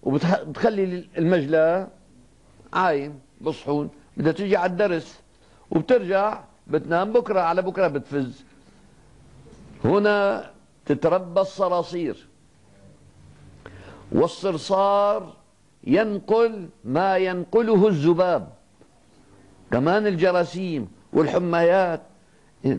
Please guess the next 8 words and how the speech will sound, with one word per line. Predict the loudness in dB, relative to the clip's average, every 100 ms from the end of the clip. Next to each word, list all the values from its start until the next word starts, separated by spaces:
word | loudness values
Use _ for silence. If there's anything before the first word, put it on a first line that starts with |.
| -4 -14 -20 -18 0
بيدخل | 2 2 2 0 0 -4 -10 _ _ -6
على | -2 0
طعامك، | 0 0 0 0 -2 -6
بيدخل | -8 -8 -4 -2
على | -2 -2 -4 -8 -20 _ _ _ _ -8 -4 -4 -4 -8 -6
الصرصار، | -4 0 -2 0 0 0
إله | 0 2 2
بخ، | 2 -4 -6 -18 -20